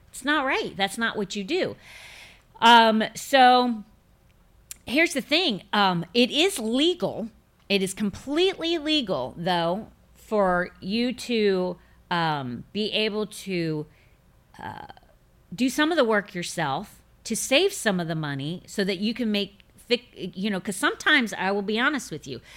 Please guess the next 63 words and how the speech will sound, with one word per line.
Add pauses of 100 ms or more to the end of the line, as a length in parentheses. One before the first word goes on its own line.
sometimes
the
money
that
the
insurance
give,
money,
the
insurance
company
gives
you (140)
is
not
enough
for
another
area
that
needs
to
be
repaired. (400)
So
what
you
need
to
do
is
do
some
sweat, (140)
sweat
equity
over
here (1040)
so
that
you
can
use
some
of
the
money
over
here
to
fix
the
other
things
that
need
to
be
fixed
that
were
damaged
that